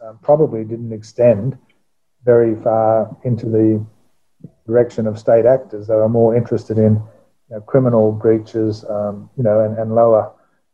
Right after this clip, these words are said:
lower intensity type sorts of, um, intrusions.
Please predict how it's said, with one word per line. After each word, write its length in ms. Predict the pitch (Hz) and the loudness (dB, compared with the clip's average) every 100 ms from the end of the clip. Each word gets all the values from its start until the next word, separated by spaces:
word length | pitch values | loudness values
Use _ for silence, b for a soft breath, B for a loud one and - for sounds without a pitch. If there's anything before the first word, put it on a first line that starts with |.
| _ | _
lower 340 | 127 127 120 113 | 2 4 4 2
intensity 540 | 107 135 135 120 110 | -2 -4 -4 -6 -8
type 320 | 107 113 110 | -2 0 0
sorts 280 | - 107 104 | 0 -4 -2
of, 280 | 107 101 101 | -4 -4 -8
um, 240 | 104 104 101 | -10 -10 -10
intrusions. 760 | 107 107 135 131 110 95 95 | -12 0 2 4 0 -10 -16